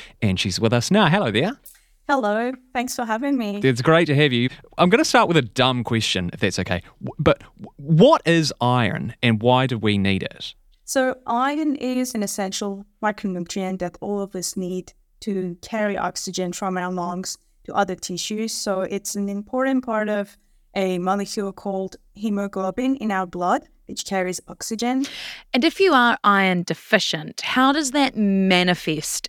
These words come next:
Speaker 3: in how a person feels?
Speaker 2: So the most common symptoms could be fatigue, being tired, um, decreased cognitive capacity, things like that.
Speaker 1: And iron from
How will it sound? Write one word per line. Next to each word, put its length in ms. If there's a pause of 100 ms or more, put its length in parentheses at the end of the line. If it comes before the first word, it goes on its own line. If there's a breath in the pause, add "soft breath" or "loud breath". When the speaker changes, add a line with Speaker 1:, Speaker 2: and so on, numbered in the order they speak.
Speaker 3:
in 280
how 300
a 60
person 400
feels? 720 (120)
Speaker 2:
So 320
the 200
most 440
common 260
symptoms 480
could 280
be 300 (180)
fatigue, 640
being 220
tired, 840
um, 360
decreased 640 (100)
cognitive 760 (200)
capacity, 680
things 300
like 240
that. 540
Speaker 1:
And 220 (200)
iron 300
from 200